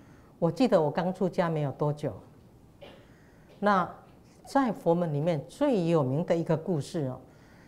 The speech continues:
就是说一个佛事在住大众，因为呢，我香光山快要住一个大众，就像上次昨天精舍的这个，这两个钟呢，是我，我觉得最得意、最得意的钟。你们有没有去敲过？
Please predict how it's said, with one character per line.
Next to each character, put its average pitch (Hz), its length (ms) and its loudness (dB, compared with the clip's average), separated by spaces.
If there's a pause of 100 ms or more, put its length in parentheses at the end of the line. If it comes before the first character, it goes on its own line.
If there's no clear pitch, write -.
(140)
就 202 140 2
是 190 60 -2
说 202 180 0
一 190 100 2
个 175 120 4
佛 160 200 0
事 170 220 0
在 170 180 -2
住 165 260 -2
大 135 240 -4
众， 139 300 -6 (1080)
因 214 120 4
为 208 140 6
呢， 160 180 2
我 156 220 -2
香 196 240 2
光 202 100 4
山 185 220 2
快 196 140 4
要 156 80 4
住 - 160 2
一 - 20 0
个 143 100 2
大 139 240 2
众， 127 240 -4 (920)
就 185 100 2
像 170 180 2 (220)
上 160 140 -2
次 156 120 0
昨 151 140 0
天 165 100 2
精 165 200 0
舍 165 160 0
的 127 120 -6
这 139 60 -6
个， 147 180 -4 (260)
这 254 140 8
两 151 160 2
个 143 100 -4
钟 156 280 -2
呢， 139 80 -4
是 - 120 0
我， 165 180 -2 (160)
我 156 180 4
觉 185 160 0
得 190 140 -2 (200)
最 330 240 2
得 180 240 4
意、 233 100 2
最 196 160 0
得 151 200 -2
意 170 60 -2
的 160 120 -2
钟。 139 260 -4 (1600)
你 180 100 4
们 175 100 6
有 185 80 8
没 165 60 2
有 165 40 4
去 196 120 0
敲 190 180 2
过？ 165 400 2